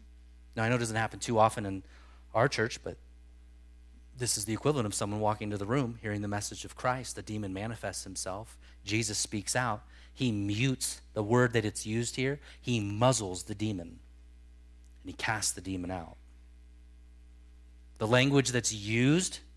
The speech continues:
that the demon uses for Jesus, if you take note, verse one, or chapter one, verse twenty-four, the Holy One of God. In chapter three, verse eleven, another demon will call him the Son of God. And in chapter five, verse seven,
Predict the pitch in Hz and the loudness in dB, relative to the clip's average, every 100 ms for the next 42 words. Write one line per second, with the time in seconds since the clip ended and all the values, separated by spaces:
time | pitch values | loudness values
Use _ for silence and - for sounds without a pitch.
0 | - - - - - - - - - - | -20 -20 -20 -20 -20 -20 -20 -20 -20 -20
1 | - - 123 131 113 139 147 123 110 131 | -20 -2 0 2 4 6 6 4 4 4
2 | 139 156 175 - - 135 143 123 120 135 | 4 2 0 0 6 8 8 6 2 2
3 | 175 - 135 120 - 123 117 113 123 170 | 0 -2 -4 -4 0 0 2 2 2 0
4 | - - - - - - - - - - | -6 -20 -20 -20 -20 -20 -20 -20 -20 -20
5 | - - 120 117 117 117 120 139 175 - | -12 4 6 6 4 4 4 4 0 -8
6 | - - - 107 135 131 123 117 135 127 | -20 -18 -10 2 4 4 4 4 4 2
7 | - 127 123 113 117 123 139 117 127 123 | -2 -2 -2 0 0 2 0 0 2 4
8 | 120 117 107 110 123 - - - - - | 4 2 2 2 2 -2 -10 -20 -20 -20
9 | - - - - - - - - 123 110 | -20 -20 -20 -20 -20 -20 -20 -12 -2 4
10 | 147 139 120 135 147 139 - 117 117 135 | 6 4 0 2 4 4 4 6 6 6
11 | 170 196 - - - - - 120 127 127 | 0 -4 -16 -20 -20 -16 -2 2 2 4
12 | 131 127 113 131 123 107 - 131 156 120 | 4 4 4 4 6 4 4 4 4 2
13 | 107 117 127 - - - - - - - | 2 2 -2 -8 -20 -20 -20 -20 -20 -20
14 | - - - - 120 113 143 131 120 - | -20 -20 -12 -2 -2 2 2 2 2 6
15 | 143 170 135 123 - 120 131 131 | 6 6 4 2 2 2 0 -4